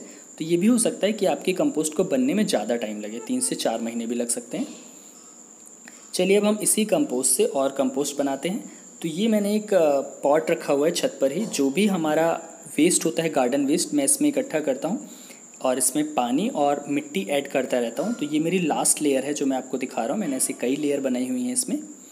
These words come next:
और मिट्टी के बाद हम इसमें compost भी ऐड कर सकते हैं। तो ये, इससे ये फ़ायदा होगा कि ये हमारा compost बहुत ही जल्दी बनेगा।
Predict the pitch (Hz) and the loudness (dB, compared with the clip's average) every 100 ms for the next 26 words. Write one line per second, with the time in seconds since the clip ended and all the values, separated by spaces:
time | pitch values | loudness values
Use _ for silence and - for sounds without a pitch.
0 | - - - - - - 123 123 120 - | -20 -20 -20 -20 -20 -12 -6 -4 -4 -8
1 | - - - - - - - 147 151 214 | -16 -20 -20 -20 -20 -20 -10 -10 -4 0
2 | 208 175 185 190 190 170 - 185 - 135 | 2 2 2 2 0 0 -2 -2 0 0
3 | 131 160 175 160 165 156 156 147 147 - | 2 0 0 2 0 0 -2 -2 -2 -2
4 | 202 254 262 - 156 180 196 170 - 214 | 0 0 -2 -4 -4 -2 0 0 2 2
5 | 185 202 185 165 170 165 202 208 175 208 | 0 2 2 4 2 2 0 -2 -2 0
6 | 190 170 170 160 147 208 - 147 135 131 | 2 0 2 0 0 0 0 -4 -2 -2
7 | 175 135 120 127 101 95 104 | 0 0 0 -2 -4 -8 -12